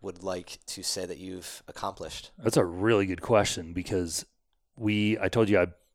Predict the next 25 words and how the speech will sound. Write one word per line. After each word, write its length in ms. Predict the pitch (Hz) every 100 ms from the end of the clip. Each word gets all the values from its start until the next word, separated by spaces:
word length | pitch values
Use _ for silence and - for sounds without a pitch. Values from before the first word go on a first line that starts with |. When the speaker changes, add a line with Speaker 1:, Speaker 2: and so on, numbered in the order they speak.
| _
Speaker 2:
merged, 720 | 95 95 92 92 90 - - -
I, 80 | 101 - -
I 80 | 95
partnered 360 | 113 104 98
up 120 | 95
with 100 | 101
my 120 | 92 87
friend 360 | - 92 90
in 80 | 90
Speaker 1:
Mm-hmm. 100 | 87
Speaker 2:
December, 440 | - 90 90 113
and 160 | 139 98
I 40 |
feel 180 | 90 117
like 160 | 101 101
I've, 180 | 95 104
we've 180 | 101 92
been 160 | 92
so, 460 | 82 - 95 92 92
like, 360 | 95 87 - - _ _ _ _ _ _ _ _
head 300 | - 107 95
down, 500 | 95 92 90 92 95 -
focusing 640 | - 98 - - 117 98
on 180 | 90 85
that, 340 | 82 87